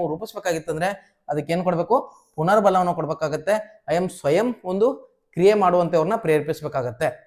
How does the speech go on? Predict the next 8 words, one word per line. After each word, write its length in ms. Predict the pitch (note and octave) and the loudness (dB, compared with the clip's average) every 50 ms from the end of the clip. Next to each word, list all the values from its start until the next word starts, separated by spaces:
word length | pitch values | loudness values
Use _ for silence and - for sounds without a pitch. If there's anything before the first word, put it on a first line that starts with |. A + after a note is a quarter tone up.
| _ D#3+ | _ 0
ಇದು 100 | D#3+ G3 | 2 2
ಇಂಪಾರ್ಟೆಂಟ್. 440 | F3 D#3+ C#3 D3+ C#3 A#2+ B2+ A#2 | 2 4 2 0 0 0 -2 -2
ಅಂದ್ರೆ 140 | A3 G#3+ A3 A3+ | 0 2 2 2
ಇಲ್ಲಿ 200 | B3+ C4 F#3 D#3 F#3 B3+ C4+ - - - - _ _ | 4 4 4 2 2 -2 -4 -8 -16 -20 -20 _ _
ಅಡ್ಡಾದಿಡ್ಡಿ 680 | D3 D#3+ D#3 D3 G#3+ A3+ C4 A#3 B3 B3 G#3+ G#3 A#3+ C4 C4+ C4+ B3+ B3 | -2 -2 2 6 6 6 6 6 4 0 0 0 0 0 0 2 2 2
ಒಂದು 140 | B3 A#3+ A#3 | 2 2 2
ವ್ಯಕ್ತ 260 | G#3+ G#3+ G#3+ - - | 0 0 -2 0 0
ಆಗಿರ್ತಕ್ಕಂಥ 600 | A3 G#3+ G3 G3+ G3+ F#3+ A3 G#3+ - A3 G#3+ G#3+ | 0 0 0 -4 -6 -6 -6 -6 -4 -6 -4 -4